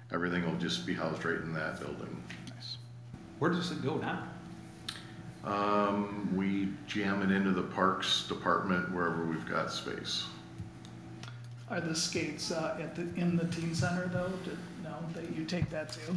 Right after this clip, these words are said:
Speaker 1: We take, they're on racks, um, but like, like the workers explained, they get dusty. They, it takes some time for them to clean 'em up. So, uh, this will keep 'em in,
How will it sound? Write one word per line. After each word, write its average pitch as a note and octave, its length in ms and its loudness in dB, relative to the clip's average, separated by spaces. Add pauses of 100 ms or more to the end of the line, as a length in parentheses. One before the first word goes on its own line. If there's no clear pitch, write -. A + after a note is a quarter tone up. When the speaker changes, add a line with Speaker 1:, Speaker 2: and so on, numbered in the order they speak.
(100)
Speaker 1:
We F#2+ 80 2
take, G2 320 4
they're G2+ 160 8
on F#2 180 10
racks, F#2 600 6 (500)
um, F2 480 6 (180)
but G2+ 160 6
like, G2 300 6 (400)
like C3 240 10
the G2 520 4 (160)
workers G#2 400 6
explained, G2 720 4 (600)
they G2+ 140 4
get F#2 200 4
dusty. F#2 880 4 (200)
They, F#2+ 80 4
it F2 280 0
takes - 240 -2
some F2+ 140 -2
time F2+ 260 2
for F#2 120 -2
them F2+ 240 2
to F2 100 -2
clean F#2 180 2
'em F2 140 2
up. F2 380 0 (400)
So, F2+ 680 4
uh, E2+ 300 4
this G2+ 180 2
will F#2 100 0
keep - 260 0
'em F#2+ 140 8
in, F2+ 100 4